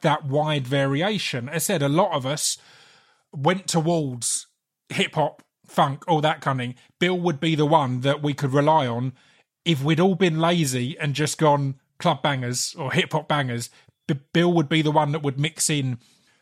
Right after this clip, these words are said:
disco, dance, indie, all sorts of stuff, and literally mix it in, like,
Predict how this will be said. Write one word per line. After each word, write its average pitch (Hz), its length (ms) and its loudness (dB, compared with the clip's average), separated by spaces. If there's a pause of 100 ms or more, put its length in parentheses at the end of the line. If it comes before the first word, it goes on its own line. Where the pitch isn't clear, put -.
(180)
disco, 160 500 0
dance, 151 640 0
indie, 143 580 -2 (120)
all 170 160 0
sorts 147 300 -2
of 135 40 -4
stuff, 127 280 -4
and 160 160 2
literally 151 400 0
mix 120 280 -6
it 139 80 -8
in, 120 200 -6
like, 123 240 -2